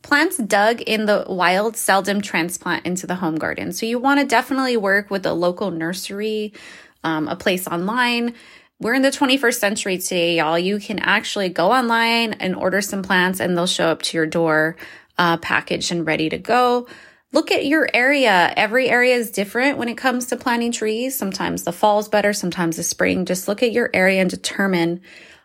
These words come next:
um, what would be the best time of the year to plant a fruit tree. And again, just some planting tips. Trees should be planted fifteen to twenty-five feet apart to ensure there's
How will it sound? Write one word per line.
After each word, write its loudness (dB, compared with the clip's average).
um, 0
what 0
would -2
be -2
the 0
best 0
time -4
of -4
the 0
year -2
to -10
plant -10
a -12
fruit -10
tree. -10
And 2
again, 0
just 0
some 4
planting 0
tips. -2
Trees -2
should -4
be 2
planted -2
fifteen -2
to -10
twenty-five -2
feet -4
apart 0
to -6
ensure -2
there's -2